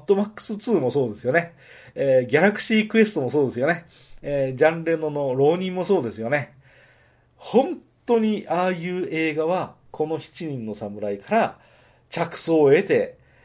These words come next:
えー、自分たちなりにキャラクターを再構築して、舞台を再構築して、えー、片やサボテンブラザーズ、片やマッドマックス、片やギャラクシークエスト、片や浪人という風に、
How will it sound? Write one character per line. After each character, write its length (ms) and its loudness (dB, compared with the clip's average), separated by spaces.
え 600 2
ー、 20 -14
自 180 -6
分 240 -4
た 160 0
ち 120 -8
な 120 6
り 100 2
に 120 -4
キ 100 0
ャ 40 4
ラ 100 4
ク 80 -12
タ 80 2
ー 40 2
を 100 2
再 220 0
構 240 -6
築 180 -16
し 100 -14
て、 100 0
舞 140 -6
台 180 4
を 60 -2
再 240 0
構 200 0
築 180 -14
し 80 -10
て、 200 2
え 280 2
ー、 40 -18
片 160 0
や 120 4
サ 120 -2
ボ 100 0
テ 100 2
ン 100 -4
ブ 80 -6
ラ 120 6
ザ 120 -2
ー 20 -4
ズ、 120 -8
片 240 -2
や 120 4
マ 100 -4
ッ 80 -10
ド 100 -6
マ 100 -2
ッ 20 -4
ク 80 -12
ス、 80 -12
片 200 -2
や 100 6
ギ 60 0
ャ 60 0
ラ 60 0
ク 60 -14
シ 140 -4
ー 60 -6
ク 80 0
エ 60 2
ス 100 -14
ト、 20 -20
片 240 0
や 60 6
浪 140 2
人 160 -6
と 80 -6
い 40 -4
う 40 -6
風 120 -10
に、 200 -10